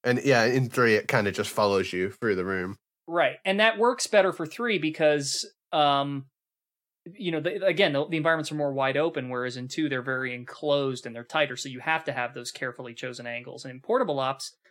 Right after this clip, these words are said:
Speaker 2: you sort of have those s-, similar tight spaces,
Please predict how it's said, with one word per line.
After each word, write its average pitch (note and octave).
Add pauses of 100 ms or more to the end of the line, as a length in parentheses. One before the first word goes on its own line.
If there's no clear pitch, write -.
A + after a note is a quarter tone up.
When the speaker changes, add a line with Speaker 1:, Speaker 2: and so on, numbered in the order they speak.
(340)
Speaker 2:
you F3+
sort A3
of G3
have F#3 (640)
those F3
s-, -
similar F#3
tight -
spaces, G3+